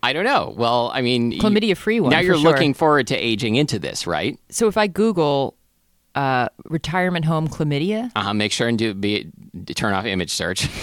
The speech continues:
Speaker 1: <laughs>
Speaker 2: I'm gonna get a bunch of stories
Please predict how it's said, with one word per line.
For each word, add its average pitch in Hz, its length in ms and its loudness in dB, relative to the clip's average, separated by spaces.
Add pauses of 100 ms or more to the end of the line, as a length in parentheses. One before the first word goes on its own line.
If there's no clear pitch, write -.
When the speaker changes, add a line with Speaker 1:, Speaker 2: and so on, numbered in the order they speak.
(320)
Speaker 1:
<laughs> - 560 -2
Speaker 2:
I'm 175 120 0
gonna 190 140 2
get 175 180 2
a 143 40 -6
bunch 143 320 0
of 160 60 -6
stories 160 540 -2